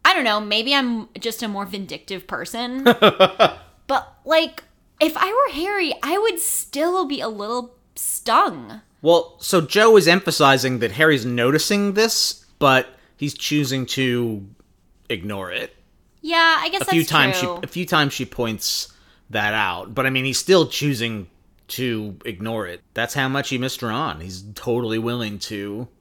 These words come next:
Speaker 2: overlook
Speaker 1: Yeah.
Speaker 2: this, or he's not, it's not worth fighting about anymore. I don't know. Um, I don't, I don't know what it says about Harry.
Speaker 1: I think it's, I think it's true that he, it's,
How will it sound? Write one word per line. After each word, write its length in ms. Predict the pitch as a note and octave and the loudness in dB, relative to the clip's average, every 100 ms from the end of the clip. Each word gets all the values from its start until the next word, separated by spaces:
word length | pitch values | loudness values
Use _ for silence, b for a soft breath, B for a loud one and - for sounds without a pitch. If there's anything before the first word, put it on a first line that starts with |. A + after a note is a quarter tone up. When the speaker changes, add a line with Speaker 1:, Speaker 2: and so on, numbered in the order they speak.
| - | -4
Speaker 2:
overlook 120 | A#2+ A#2+ | -2 0
Speaker 1:
Yeah. 460 | A#3+ A3+ A3 G#3+ | 0 0 0 -2
Speaker 2:
this, 280 | - F2 - | -8 -10 -8
or 80 | - | -6
he's 140 | A2+ | -6
not, 240 | C#3 B2 A#2+ - | -2 -2 -2 -8
it's 120 | - | -6
not 180 | B2+ G#2 | -4 -4
worth 240 | A2+ A2+ | -6 -6
fighting 340 | - G#2+ G2+ G2 | -4 -4 -4 -6
about 360 | E2+ F#2 F#2+ | -8 -8 -8
anymore. 400 | F2+ F2+ F2+ F2 | -12 -14 -14 -10
I 60 | B2 | -4
don't 120 | G3+ | -2
know. 340 | G3 A#2+ D2+ - - | 0 -2 -6 -12 -4
Um, 480 | B2+ C3 C3 B2+ A#2+ _ b b | -2 -2 -4 -8 -10 _ b b
I 60 | F3+ | -10
don't, 80 | - | -4
I 120 | E3+ | -2
don't 100 | C#4 | -2
know 120 | E4+ | 0
what 120 | E4 | 0
it 40 | G2+ | 0
says 180 | G#2 G2+ | -2 -6
about 200 | G2 F2 | -8 -8
Harry. 140 | G2+ | -2
Speaker 1:
I 180 | C#4 D#4+ | 0 -2
think 220 | - F#4+ A4 | -4 -6 -6
it's, 400 | A#4 - - - _ _ - | -8 -6 -8 -10 _ _ -4
I 60 | |
think 140 | C#4+ F#4 | -2 -2
it's 180 | G4+ - | -4 -6
true 440 | - E4+ D4+ C#4+ | -6 -4 -4 0
that 300 | B3 G3 - | 0 0 -4
he, 220 | - - - | -14 -14 -10
it's, 380 | A3+ - - | -10 -8 -12